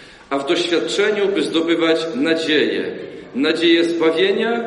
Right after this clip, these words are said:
nadzieję życia wiecznego. I my też, drodzy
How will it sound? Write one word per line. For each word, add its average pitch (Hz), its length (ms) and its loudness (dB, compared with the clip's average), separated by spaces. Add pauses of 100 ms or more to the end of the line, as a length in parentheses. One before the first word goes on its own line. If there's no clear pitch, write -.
(300)
nadzieję 156 760 2
życia 156 580 -2 (220)
wiecznego. 120 540 -2 (840)
I 196 80 0
my 220 120 4
też, 185 400 2
drodzy 170 520 2